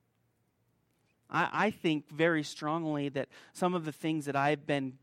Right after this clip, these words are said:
given by the Holy Spirit, my inheritance, directly are linked to the fruits of the Spirit. How many of you guys want the fruits of the Spirit to be manifested in your life every day?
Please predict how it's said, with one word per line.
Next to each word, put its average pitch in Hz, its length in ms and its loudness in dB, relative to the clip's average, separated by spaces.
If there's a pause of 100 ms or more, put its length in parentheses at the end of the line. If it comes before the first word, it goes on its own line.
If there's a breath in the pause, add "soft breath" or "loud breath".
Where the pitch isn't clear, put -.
given 143 560 0 (400 soft breath)
by 160 220 6
the 156 120 2
Holy 147 360 0
Spirit, 147 500 -2
my 143 160 0
inheritance, 143 1080 -4
directly 143 560 -2
are 135 100 0
linked 139 360 -6
to 135 220 -6 (220 soft breath)
the 143 80 -6
fruits - 380 -8
of 120 80 -14
the 127 60 -10
Spirit. 123 520 -12 (540)
How 196 180 4
many 220 220 2
of 165 80 4
you 160 160 0
guys 160 280 6
want 151 220 2
the 143 60 -4
fruits - 320 -2
of 147 80 -12
the 143 40 -6
Spirit 143 380 0
to - 60 -18
be 143 100 -4
manifested 135 640 -4
in 131 100 -6
your 131 140 -6
life 120 240 -6
every 120 220 -10
day? 110 200 -10